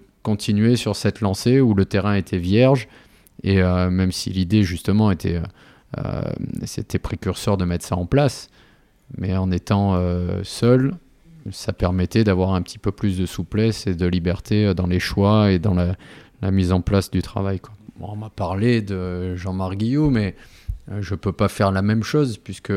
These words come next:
un, je l'ai pas vu, je l'ai pas vécu, euh, on n'a peut-être pas complètement le même ressenti, euh,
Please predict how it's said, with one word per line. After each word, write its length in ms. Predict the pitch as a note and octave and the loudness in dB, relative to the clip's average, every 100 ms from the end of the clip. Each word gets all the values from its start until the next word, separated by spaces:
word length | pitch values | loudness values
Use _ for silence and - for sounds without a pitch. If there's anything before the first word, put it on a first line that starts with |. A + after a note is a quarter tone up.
| - | -2
un, 200 | G#2 G#2+ | -2 -2
je 60 | F2+ | -2
l'ai 80 | F2 | -4
pas 180 | G2 F2 | -4 -4
vu, 600 | F#2 B2+ C#3+ C#3+ C#3+ B2 | 0 2 2 2 -2 -4
je 80 | G2+ | -6
l'ai 80 | G2 | -4
pas 320 | G2 F#2+ F#2 | 0 0 0
vécu, 680 | F2 G2+ - C3+ C#3 C#3 C3 | 0 -2 0 4 4 6 4
euh, 420 | G#2+ G2 F#2+ F#2+ | 4 4 2 2
on 100 | F#2 | 0
n'a 120 | F#2+ F2+ | -2 -4
peut-être 360 | - F2+ D#2+ | -6 -8 -4
pas 140 | G2+ F#2 | -4 -4
complètement 760 | G2 F#2+ G2 F2+ - G2+ G2+ | -6 -6 -4 -6 -4 -2 0
le 120 | F#2+ | 0
même 180 | G2 F#2+ | 0 -2
ressenti, 760 | F2+ F2+ - F#2 - G#2+ G#2 | -2 -4 -2 -4 -2 0 2
euh, 60 | G2 | 2